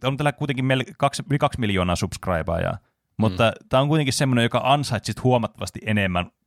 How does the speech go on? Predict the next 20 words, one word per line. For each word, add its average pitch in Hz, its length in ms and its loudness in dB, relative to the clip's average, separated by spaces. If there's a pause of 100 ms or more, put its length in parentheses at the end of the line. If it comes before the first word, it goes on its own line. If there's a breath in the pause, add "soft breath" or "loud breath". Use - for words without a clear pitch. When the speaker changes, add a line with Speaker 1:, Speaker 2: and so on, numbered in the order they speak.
Speaker 1:
näkyvyyttä. 87 720 -4 (420)
Että 104 200 -2
nämä 107 160 4
on 113 80 0
siis 113 160 -6
ihan 127 340 0
loistavia 87 500 -4
nämä 87 160 -4
videot. 90 300 -6 (760)
Speaker 2:
Varmasti 147 340 -2
on 98 60 0
olemassa 98 300 -2
semmosia, 85 440 -4 (680)
et - 220 -14 (160)
kun 120 120 -2
meilläkin 110 260 0
nämä 104 260 -2 (280)
suositukset 101 500 -4
on 92 100 -4
tämmösiä 92 420 -4